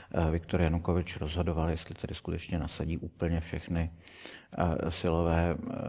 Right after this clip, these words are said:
možnosti, které měl, anebo ne. A, a i, i když t-, i tady bych to nějak vlastně úplně nepřeceňoval, protože zase na druhou stranu, eh, už dneska víme, a vlastně to říkal i premiér Medvěděv, eh,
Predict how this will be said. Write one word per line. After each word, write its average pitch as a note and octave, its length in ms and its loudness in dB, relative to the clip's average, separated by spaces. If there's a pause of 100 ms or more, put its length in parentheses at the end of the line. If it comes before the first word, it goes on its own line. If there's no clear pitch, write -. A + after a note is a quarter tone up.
(300)
možnosti, E2+ 640 -2
které F2 320 0
měl, E2+ 440 2 (500)
anebo D2+ 360 0
ne. C#2 280 -2 (560)
A, D2+ 540 2 (380)
a D#2+ 580 2 (680)
i, A#2 60 8
i A#2+ 220 4
když A2 220 6
t-, - 120 -14 (160)
i B2 100 6
tady G2 280 6
bych F#2 180 4
to G2+ 120 2
nějak F2+ 460 4 (200)
vlastně E2+ 480 0
úplně F2 480 2
nepřeceňoval, E2 760 2
protože E2+ 380 -4
zase D#2 220 -2
na D#2 100 2
druhou D#2+ 300 4
stranu, D#2+ 400 0 (420)
eh, E2 120 4
už D#2+ 220 -2
dneska E2+ 340 2
víme, D#2+ 500 4
a D2+ 220 -2
vlastně D2 360 -6
to C#2 120 -4
říkal D2+ 380 -4
i D#2 200 -4
premiér D2 400 0
Medvěděv, D2 640 -2
eh, D2+ 180 2